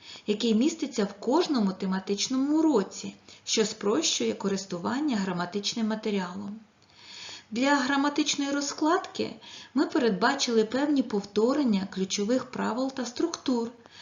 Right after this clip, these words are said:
щоб забезпечити краще засвоєння матеріалу та його практичне застосування.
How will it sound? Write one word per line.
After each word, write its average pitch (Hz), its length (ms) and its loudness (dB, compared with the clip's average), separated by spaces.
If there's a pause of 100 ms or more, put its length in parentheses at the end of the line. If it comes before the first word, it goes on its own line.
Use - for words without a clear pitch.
(220)
щоб 208 220 4
забезпечити 202 760 2
краще 208 640 0
засвоєння 196 680 2
матеріалу 190 720 -4 (440)
та 285 160 2
його 208 380 4
практичне 196 720 -2
застосування. 180 840 -8